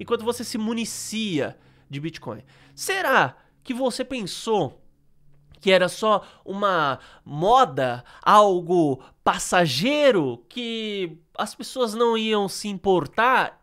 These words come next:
e, na verdade, tá ganhando uma proporção maior do que você esperava? Será que é isso que os bancos estão pensando?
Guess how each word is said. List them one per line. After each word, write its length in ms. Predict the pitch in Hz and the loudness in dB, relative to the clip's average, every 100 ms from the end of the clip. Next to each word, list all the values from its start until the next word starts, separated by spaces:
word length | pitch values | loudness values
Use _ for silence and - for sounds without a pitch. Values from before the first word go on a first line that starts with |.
| _ | _
e, 120 | 214 | -8
na 80 | 220 | -6
verdade, 320 | 208 202 202 | -2 -2 -4
tá 120 | - 214 | -4 -6
ganhando 180 | 208 | -4
uma 120 | 202 196 | -4 -4
proporção 540 | 214 196 196 - 202 | -4 0 0 -2 -2
maior 340 | 185 165 190 | -2 0 0
do 80 | 202 | -2
que 60 | 160 | -8
você 180 | 143 147 | -14 -16
esperava? 640 | - 123 156 208 160 123 _ - | -14 -8 -4 -4 -4 -10 _ -20
Será 260 | - 240 277 | -6 -2 -2
que 140 | 302 | -2
é 60 | 196 | -2
isso 360 | 185 294 - 214 | -2 -2 -6 -6
que 120 | 180 | -6
os 100 | 139 | -4
bancos 440 | 127 190 202 143 | 0 2 0 -6
estão 260 | 143 - 123 | -10 -10 -10
pensando? 580 | 120 113 - 220 131 | -12 -8 -4 -2 -2